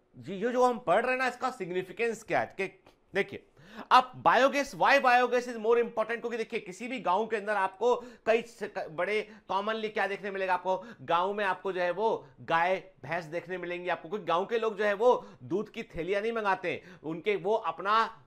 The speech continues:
ब-, जो है वो जानवर पालते हैं गांव के अंदर और उसी जानवर से जो है दूध निकालते हैं। जो नहीं पाल सकते, वो गांव के गांव में लोटा लेके पहुंचते हैं, दूध खरीद लेते हैं। आप देखिएगा, हर गांव का यही सीन है, ठीक है? गांव में दूध की थैलियां, ट्रक नहीं आया करते के,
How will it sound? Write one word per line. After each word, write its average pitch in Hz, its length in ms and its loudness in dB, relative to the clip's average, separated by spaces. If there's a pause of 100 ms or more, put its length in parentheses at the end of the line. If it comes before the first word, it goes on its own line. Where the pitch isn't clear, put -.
ब-, 151 340 -4
जो 147 140 -2
है 175 120 2
वो 185 240 0
जानवर 135 360 -4
पालते 180 340 2
हैं 190 80 -6
गांव 185 180 2
के 190 100 -6
अंदर 208 240 0 (240)
और 202 380 4
उसी 208 260 -10
जानवर 175 300 -2
से 180 140 -6
जो 180 140 2
है 175 60 -4
दूध 151 160 -4
निकालते 123 360 -6
हैं। - 220 -18
जो 214 160 6
नहीं 233 240 2
पाल 226 220 4
सकते, 226 280 -2
वो 233 120 4
गांव 190 220 2
के 208 120 -4
गांव 196 200 -2
में 208 80 -2
लोटा 185 220 0
लेके 196 180 -2
पहुंचते 190 340 -6
हैं, 175 100 -6
दूध 180 180 -6
खरीद 165 180 -4
लेते 160 240 -2
हैं। 156 240 -10
आप 180 120 4
देखिएगा, 175 400 -6
हर 156 160 -4
गांव 165 220 -6
का 165 100 -6
यही 151 200 -6
सीन 147 260 -12
है, 143 140 -16 (220)
ठीक 131 160 -18
है? - 220 -20 (400)
गांव 175 260 4
में 196 160 -2
दूध 170 180 -4
की 190 120 -12
थैलियां, 170 380 -2
ट्रक 170 260 -4
नहीं 214 160 -4
आया 202 160 2
करते 156 260 -6
के, 165 240 -8